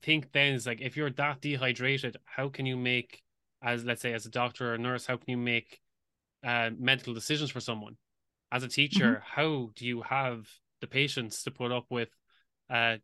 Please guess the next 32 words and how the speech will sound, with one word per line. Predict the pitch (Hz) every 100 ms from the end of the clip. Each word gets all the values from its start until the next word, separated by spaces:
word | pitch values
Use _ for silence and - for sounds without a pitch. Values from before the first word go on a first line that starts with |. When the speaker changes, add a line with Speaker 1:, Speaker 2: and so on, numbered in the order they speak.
| _ -
Speaker 1:
a, | 120 120
a | 113
classroom | 135 131 135 120
full | 120
of | 113
students? | - 160 143 113 - - _ _
And, | 127 123 131
and | 123 123 120 131 -
a-, | 143 143
as | 156
a | 156
result, | 131 156 156
you're | 123
probably | 139 131 123
going | 120 113
to |
get | 123 113
emotional | 123 175 151 120
with | 110
them, | 110 110 123
and | 120
you're | 117
going | 120
to, | 110 123
and | 117
you're | 117
going | 117
to | 117 113
react | 107 117 151 131
in |
some | 113 110
way | 104 90